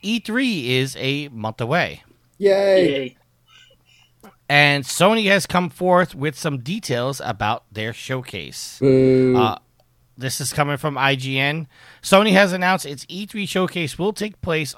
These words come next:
Speaker 1: at six P M Pacific, nine P M Eastern on June eleventh. That's two A M, June twelfth in the U K. Uh, this year, f-, four of Sony's own titles will feature predominantly in the show, with Sean Layden, chairman of Worldwide Studios, saying that we'll get a deep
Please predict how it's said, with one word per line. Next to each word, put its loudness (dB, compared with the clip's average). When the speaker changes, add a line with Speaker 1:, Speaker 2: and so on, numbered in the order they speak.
Speaker 1:
at -6
six -8
P -8
M -2
Pacific, -6
nine -4
P -8
M -6
Eastern -8
on -4
June -6
eleventh. -4
That's -8
two -2
A -2
M, -2
June -6
twelfth -4
in -4
the -6
U -6
K. -4
Uh, 2
this -4
year, 4
f-, -2
four 0
of 0
Sony's 0
own -2
titles -2
will -6
feature -4
predominantly 0
in -6
the -4
show, 0
with -4
Sean 0
Layden, 0
chairman -2
of -4
Worldwide -2
Studios, -4
saying -2
that -4
we'll -8
get -2
a -6
deep -10